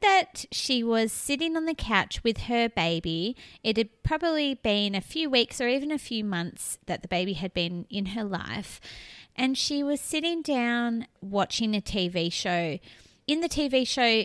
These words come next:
I mean, obviously it's fiction, but they were doing things. They were going out to restaurants, they were seeing friends, they were going out to bars. And she said that it just really highlighted how she is kind of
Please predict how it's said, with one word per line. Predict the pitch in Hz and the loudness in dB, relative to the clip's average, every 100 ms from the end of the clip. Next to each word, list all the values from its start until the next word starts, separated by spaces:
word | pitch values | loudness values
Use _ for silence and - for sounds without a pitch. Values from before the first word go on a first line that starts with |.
| - | -2
I | - | -2
mean, | 220 220 208 | 0 0 0
obviously | 262 262 302 - 302 | -2 0 0 2 0
it's | - | 0
fiction, | - 240 - - 226 214 | -2 -2 0 -2 -2 0
but | 214 202 196 - - - - | 6 6 6 0 -20 -20 0
they | 262 247 | 6 8
were | 233 | 8
doing | 226 294 285 277 | 2 2 2 2
things. | 262 247 226 | 2 0 2
They | 226 208 | 0 0
were | |
going | 202 220 226 226 | 2 2 4 4
out | 220 - | 2 0
to | - | -2
restaurants, | 220 202 - 196 - | -2 -2 -2 -2 0
they | 196 | -2
were | 175 | 0
seeing | - 233 233 | 2 2 2
friends, | 220 - 214 202 180 | -2 -2 -2 -2 -2
they | 175 | -2
were | |
going | 190 196 202 202 | 0 0 0 0
out | 196 - | -2 -4
to | 220 | -2
bars. | 190 185 185 180 - - - - _ _ - | 2 4 4 2 -2 -12 -20 -20 _ _ 0
And | 208 202 196 202 | 4 6 4 -2
she | - - 240 | -2 -2 -2
said | - 226 226 | 2 4 6
that | 311 | 4
it | 320 - | 2 0
just | 233 - | -4 -4
really | - 190 196 | 0 2 2
highlighted | 202 - 170 185 190 175 165 170 160 175 - - - - _ _ | 0 0 2 4 4 2 2 2 0 0 -6 -16 -20 -20 _ _
how | - 196 202 180 170 165 170 - _ | -6 4 8 8 6 4 2 -4 _
she | - - 202 185 185 - | -4 0 2 2 0 -4
is | 175 170 170 165 - | -2 0 0 -2 -4
kind | - - 185 226 | -4 -6 -4 -2
of | 247 - | -4 -8